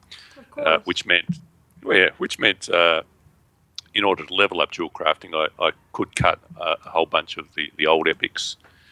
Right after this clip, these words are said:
Speaker 2: you know, that I used to sell for two hundred gold, and you're now, now cutting them and, and basically, you know, throwing them away <laughs> just to get a, a skill point. Uh, but then I got to the point where, well, I, I needed to, to, uh, to,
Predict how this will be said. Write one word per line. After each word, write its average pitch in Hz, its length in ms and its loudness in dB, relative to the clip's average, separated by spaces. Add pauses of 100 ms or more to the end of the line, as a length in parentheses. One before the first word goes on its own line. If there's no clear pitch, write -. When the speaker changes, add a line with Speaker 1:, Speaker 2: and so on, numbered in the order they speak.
(240)
Speaker 2:
you 78 60 -18
know, 76 80 -18
that 80 80 -12
I 82 40 -4
used 78 160 -8
to - 40 -8
sell 78 220 -2
for - 100 -18
two - 160 -14
hundred 80 220 -6
gold, 78 260 0
and 82 80 -16
you're 78 100 -2
now, 78 240 -4
now 80 240 0
cutting 82 280 0
them 76 160 -14
and, 76 240 -20
and 76 160 -6
basically, 73 440 -2 (140)
you 76 120 -8
know, 73 60 -12 (280)
throwing 78 320 0
them 73 80 -12
away 76 340 0 (300)
<laughs> - 320 -20
just - 240 -2
to - 60 -8
get 90 200 2
a, - 40 -6 (280)
a - 60 -10
skill - 260 0
point. 82 300 -2 (880)
Uh, 92 240 6
but 95 100 -2
then 104 100 4
I 98 40 0
got 90 120 2
to 76 60 -18
the 80 80 -10
point 87 220 -4
where, 82 240 2
well, 82 220 4
I, 87 180 -2
I - 40 2
needed 82 260 -2
to, 82 100 -4 (160)
to, 78 320 2
uh, 76 140 4 (460)
to, - 160 -10